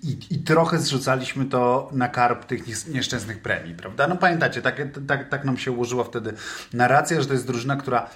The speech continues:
nie do końca się lubi i jest przestraszona generalnie. Jest przestraszona, bo jest po-, pod pręgierzem opinii publicznej,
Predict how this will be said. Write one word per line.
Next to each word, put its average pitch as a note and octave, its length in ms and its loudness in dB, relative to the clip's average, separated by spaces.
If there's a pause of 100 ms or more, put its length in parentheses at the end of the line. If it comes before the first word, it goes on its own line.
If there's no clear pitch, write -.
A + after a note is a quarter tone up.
nie B3+ 100 -2
do C#4+ 100 4
końca G3+ 260 4
się E3+ 180 4
lubi D#3+ 420 2 (220)
i D#3 80 -4
jest F3 220 6
przestraszona A#2+ 680 -2
generalnie. F#2+ 440 -6
Jest F3 120 0
przestraszona, D3 540 0
bo B2+ 100 4
jest A#2+ 120 0
po-, D3 120 4
pod E3+ 220 0
pręgierzem D#3 540 4
opinii D3 320 -2
publicznej, C#3 760 -2